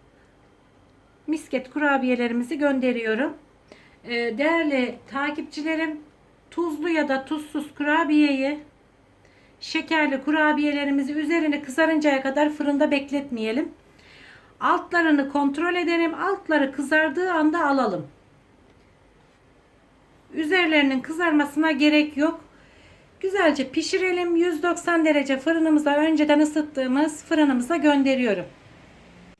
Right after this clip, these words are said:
Değerli bacılarım, kardeşlerim, gördüğünüz gibi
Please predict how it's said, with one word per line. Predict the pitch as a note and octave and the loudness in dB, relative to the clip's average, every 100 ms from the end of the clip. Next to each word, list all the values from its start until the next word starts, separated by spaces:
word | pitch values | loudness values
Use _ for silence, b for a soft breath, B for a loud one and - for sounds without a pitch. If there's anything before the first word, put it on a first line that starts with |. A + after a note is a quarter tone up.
| _ _ _ b b b - | _ _ _ b b b -6
Değerli | C#4+ D#4 D4 C4 | 0 2 2 0
bacılarım, | C#4 C#4+ D4+ E4 D#4+ D#4 D#4 _ | -2 -4 0 2 2 -2 -4 _
kardeşlerim, | - D4 C#4+ D4 C#4 - C#4+ D4 D#4 | -6 -2 0 0 -4 -4 -2 -2 -4
gördüğünüz | C#4+ C#4 C4 B3+ B3+ B3 | -2 -2 0 -2 -4 -6
gibi | B3 B3 C#4 D#4+ | -10 -4 -2 -4